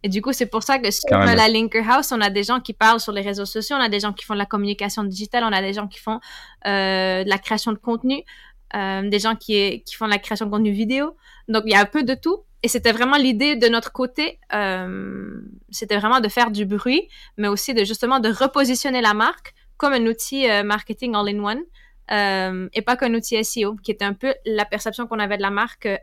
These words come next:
Speaker 1: avant deux mille dix-neuf, deux mille dix-huit.
Speaker 2: Carrément. Justement, sur cette partie-là, de connaître les créateurs, et cetera, je pense que, euh,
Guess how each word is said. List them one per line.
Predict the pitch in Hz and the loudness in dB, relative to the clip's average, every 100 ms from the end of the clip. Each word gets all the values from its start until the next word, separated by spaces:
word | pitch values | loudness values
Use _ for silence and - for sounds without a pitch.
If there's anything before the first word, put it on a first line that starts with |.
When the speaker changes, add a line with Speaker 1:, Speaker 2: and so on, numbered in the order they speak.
| - | 4
Speaker 1:
avant | 220 208 170 240 | 4 4 0 -2
deux | 196 214 | -6 -4
mille | 202 202 196 180 175 | -2 -2 -2 -2 -2
dix-neuf, | 180 185 196 | -4 -6 -6
deux | 190 185 | -6 -8
mille | 175 | -8
dix-huit. | 175 - - - | -8 -8 -10 -2
Speaker 2:
Carrément. | 107 101 101 90 | 2 4 4 2
Justement, | - 117 127 | 0 2 2
sur | 117 | 0
cette | 104 92 | -4 -2
partie-là, | 107 98 - 104 110 110 | -2 -4 -2 2 2 2
de | 98 | 0
connaître | 92 101 104 104 | -2 0 0 -2
les | 98 | -4
créateurs, | - 92 - 104 104 101 | -2 -2 0 0 2 0
et | |
cetera, | - 98 98 95 110 - - - _ | -4 -4 0 2 0 -2 -16 -20 _
je | - | -10
pense | - 107 - | -2 0 -2
que, | - | -2
euh, | 101 98 92 | 2 2 2